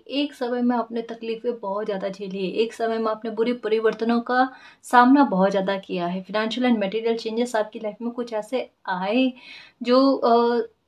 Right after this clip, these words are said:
जो संभावित नहीं थे, जिनकी पॉसिबिलिटीज आपको नहीं लग रही थी कि ऐसे हाल में भी आपकी स्थितियां जाएगी। पैसों को लेकर हो सकता है, करियर को लेकर हो सकता है,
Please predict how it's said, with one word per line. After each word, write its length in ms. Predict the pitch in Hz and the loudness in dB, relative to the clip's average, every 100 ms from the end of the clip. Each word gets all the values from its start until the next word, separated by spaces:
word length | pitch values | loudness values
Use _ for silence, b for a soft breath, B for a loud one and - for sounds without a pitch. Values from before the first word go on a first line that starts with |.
| _ _ - | _ _ -10
जो 400 | 240 294 311 311 | -2 2 2 0
संभावित 640 | - 233 214 214 294 311 | -2 0 4 4 4 6
नहीं 280 | 247 226 233 202 | 6 6 4 2
थे, 100 | 175 | -4
जिनकी 340 | 220 226 277 | -2 -2 -2
पॉसिबिलिटीज 720 | 269 254 - 311 302 302 294 | 0 0 4 4 6 4 4
आपको 320 | 233 233 - | 4 2 2
नहीं 200 | 226 233 233 | 0 4 4
लग 180 | 214 | 4
रही 140 | 208 202 | 2 0
थी 160 | 220 | -4
कि 140 | 220 220 | -2 -4
ऐसे 460 | 214 214 214 262 269 269 B B - | 0 0 2 2 2 0 B B 0
हाल 220 | 254 330 | 6 8
में 220 | 320 269 262 | 10 8 8
भी 220 | 233 247 | 2 2
आपकी 520 | 208 214 214 240 226 | 6 6 4 -2 0
स्थितियां 420 | 226 220 226 233 196 | 0 -2 0 -2 0
जाएगी। 500 | 175 165 180 170 - - | 0 0 -4 -12 -14 -4
पैसों 340 | 202 220 240 | -2 2 2
को 100 | 247 | 2
लेकर 320 | 226 214 214 | 0 0 0
हो 100 | 208 | -2
सकता 260 | 208 190 208 | -2 -8 -10
है, 60 | 202 | -8
करियर 300 | 208 214 220 | -2 0 2
को 140 | 226 | 2
लेकर 300 | 214 208 208 | 0 -2 -10
हो 100 | 202 | -10
सकता 340 | 196 190 - 190 | -10 -14 -12 -12
है, 160 | 196 | -12